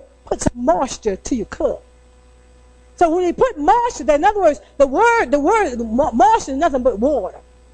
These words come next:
You know, if you're gonna, if you, if you're gonna be able, if God's gonna be able to, to take that clay and shape and mold,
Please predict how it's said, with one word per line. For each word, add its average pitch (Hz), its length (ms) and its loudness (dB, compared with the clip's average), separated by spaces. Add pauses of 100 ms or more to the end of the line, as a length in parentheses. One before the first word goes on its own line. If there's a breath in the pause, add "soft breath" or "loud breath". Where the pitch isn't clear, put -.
(160)
You 277 80 4
know, - 60 -2 (160 loud breath)
if - 120 2
you're 440 120 6
gonna, 440 460 0
if 277 120 0
you, 311 80 2
if 277 200 0
you're 440 120 4
gonna 415 240 -2 (260 loud breath)
be 370 160 4
able, 349 460 2
if 226 100 -4
God's 403 300 2
gonna 311 180 0
be 359 200 2
able 302 360 0 (200 soft breath)
to, 302 140 0
to 302 240 0
take 370 280 0
that 320 200 -2
clay 370 340 2
and 233 100 -4
shape 392 360 -2
and 254 140 4
mold, 269 560 2